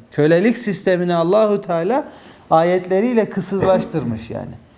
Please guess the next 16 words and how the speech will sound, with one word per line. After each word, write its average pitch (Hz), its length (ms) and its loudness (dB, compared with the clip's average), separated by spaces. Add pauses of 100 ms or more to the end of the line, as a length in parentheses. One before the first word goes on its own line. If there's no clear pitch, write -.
(220)
Bir 233 180 4
insan 226 340 2
bir 262 60 4
hata 226 320 4
yaptığında 208 440 0
ne 220 80 0
yapacak? 226 420 0
Önce 190 240 0
mümin 202 400 -2
bir 202 120 -2
köle 185 300 2
azat 127 360 0
edecek 107 480 -10 (200)
yani. - 140 -12 (640)
Hatta 175 540 2
bazı, 202 560 2